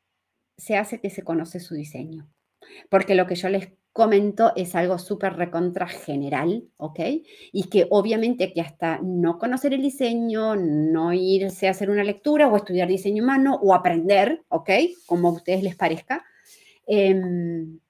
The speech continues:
eh, es, depende de cada uno.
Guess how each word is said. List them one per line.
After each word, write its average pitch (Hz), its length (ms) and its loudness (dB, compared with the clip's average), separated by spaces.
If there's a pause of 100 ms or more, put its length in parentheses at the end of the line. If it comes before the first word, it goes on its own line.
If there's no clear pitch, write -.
(640)
eh, 160 640 -10 (840)
es, 175 220 0
depende 190 340 0
de 180 140 -2
cada 156 220 -4
uno. 165 380 0